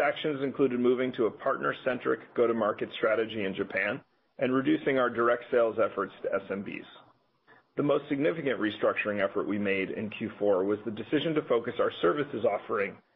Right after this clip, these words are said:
on the highest value activities for customers, which I'd like to discuss in more detail. Our services business represented a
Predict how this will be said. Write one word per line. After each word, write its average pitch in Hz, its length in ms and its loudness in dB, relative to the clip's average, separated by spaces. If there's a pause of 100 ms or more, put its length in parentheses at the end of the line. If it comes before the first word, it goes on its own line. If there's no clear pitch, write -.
(140)
on 113 120 -4
the 113 80 0
highest 139 380 -2
value 120 340 4
activities 110 540 0
for 113 80 -4
customers, 87 520 -2 (340)
which 127 180 0
I'd 131 140 2
like 131 240 0
to 117 60 -8
discuss 107 380 0
in 104 60 -4
more 101 180 2
detail. 104 440 -6 (1700)
Our 143 180 2
services 190 480 2
business 123 400 2
represented 113 500 2
a 110 80 0